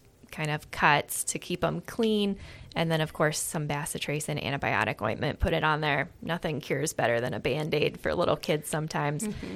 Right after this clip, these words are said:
Speaker 1: Um, and then, of course, kind of just a temporary fix. If it's not getting better, then I definitely would say, "Come see us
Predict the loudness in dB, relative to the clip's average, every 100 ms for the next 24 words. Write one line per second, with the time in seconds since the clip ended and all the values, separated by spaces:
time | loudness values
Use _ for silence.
0 | -4 4 4 4 2 -2 -2 0 0 -2
1 | 0 2 2 0 -2 -2 -2 -2 -2 0
2 | 2 4 6 8 8 6 6 6 4 -4
3 | -2 -4 -2 4 4 6 6 8 8 8
4 | 8 4 2 4 4 2 -2 0 0 0
5 | -2 -2 -4 -4 -2 0 0 2 2